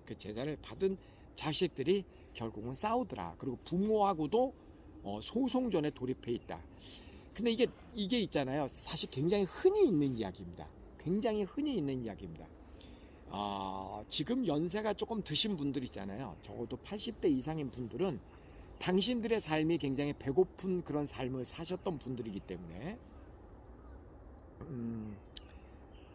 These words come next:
그분들이 생각하는 자식들에 대한 사랑은 정말 고생하지 않고 자식들을 살게끔 해주는 거.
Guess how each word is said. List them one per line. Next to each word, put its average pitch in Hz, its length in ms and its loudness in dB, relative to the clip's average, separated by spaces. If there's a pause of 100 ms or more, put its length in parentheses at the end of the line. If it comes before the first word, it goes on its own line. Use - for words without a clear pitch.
(120)
그분들이 269 500 8
생각하는 196 600 4 (220)
자식들에 240 640 4
대한 175 240 4
사랑은 139 500 -2 (380)
정말 120 300 -2
고생하지 196 720 2
않고 143 380 2
자식들을 127 500 -4
살게끔 143 560 -4
해주는 110 320 -6
거. 87 120 -12